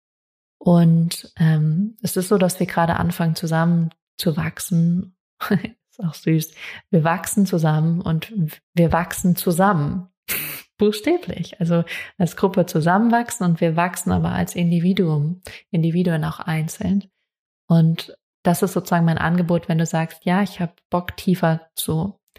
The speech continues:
arbeiten, ich hab Lust, auch andere kennenzulernen, die auf diesem Weg, auf dieser Reise sind.“ Und, ähm,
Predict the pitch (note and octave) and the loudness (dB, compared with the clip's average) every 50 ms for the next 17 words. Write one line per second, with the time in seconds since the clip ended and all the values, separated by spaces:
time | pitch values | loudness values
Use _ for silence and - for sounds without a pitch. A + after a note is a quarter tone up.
0 | _ _ _ - - G3+ G3+ A3+ A3+ G#3 G3 F#3+ F#3 - F3 E3 E3+ E3+ - F#3 | _ _ _ -6 -2 -2 0 2 2 2 2 2 2 2 2 2 2 2 0 -4
1 | E3+ - - E3+ D#3+ - - F3+ - - F3+ F#3 G3+ F3+ F3+ F#3 - F3 E3+ E3+ | -4 -2 -2 -2 -2 -2 -6 -6 -4 0 2 2 2 2 0 0 0 0 0 0
2 | - - E3+ D#3+ E3 E3 D#3 D#3+ D#3+ - - F3 D#3 - E3 D#3 D#3+ D#3 - F3 | 0 0 0 0 2 0 0 0 -2 -4 -4 -4 -2 0 2 2 2 0 -2 -4
3 | - - F3 D#3 - D#3+ D3+ E3+ D#3 D#3 D#3 D#3+ D#3+ - - D#3 D3+ E3 - _ | -6 -6 -4 -4 -2 -2 -2 0 0 -2 0 -2 -4 -2 -2 -2 -2 -2 -6 _
4 | - - - - - _ _ _ _ _ _ - F#3 E3 E3 E3 E3 E3 D#3+ - | -20 -20 -20 -20 -20 _ _ _ _ _ _ 4 6 6 6 6 6 4 2 -2
5 | - - F#3+ D#3 D#3 D3+ D3+ D#3 E3+ F#3 G#3 G#3+ | -4 -2 0 0 0 0 0 0 -2 -2 -4 -6